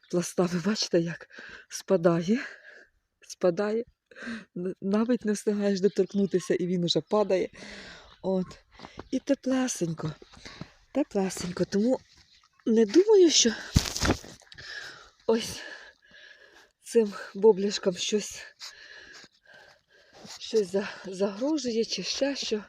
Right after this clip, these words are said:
чи якийсь їм некомфорт. Не холодно. Сніг швидко розтане, правда, Балабайчик? Балабайчик, давай, кажи всім привіт. Кажи, Балабайчик. Ти сніг бачив?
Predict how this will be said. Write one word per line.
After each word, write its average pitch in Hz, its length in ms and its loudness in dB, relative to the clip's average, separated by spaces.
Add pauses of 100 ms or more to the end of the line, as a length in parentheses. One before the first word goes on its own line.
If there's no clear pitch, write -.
(680)
чи - 180 -4
якийсь 208 400 -2
їм 196 100 -4
некомфорт. 190 760 0 (720)
Не 202 80 -6
холодно. 175 560 -6 (840)
Сніг 185 240 -8
швидко - 480 2
розтане, 147 420 -2
правда, 220 280 -2
Балабайчик? 160 540 -4 (600)
Балабайчик, 185 460 -4
давай, 202 340 -4
кажи 196 240 0
всім 175 240 -6
привіт. 165 300 -2 (540)
Кажи, 180 200 -4
Балабайчик. 175 600 -2 (1900)
Ти 214 140 6
сніг 214 280 0
бачив? 214 460 4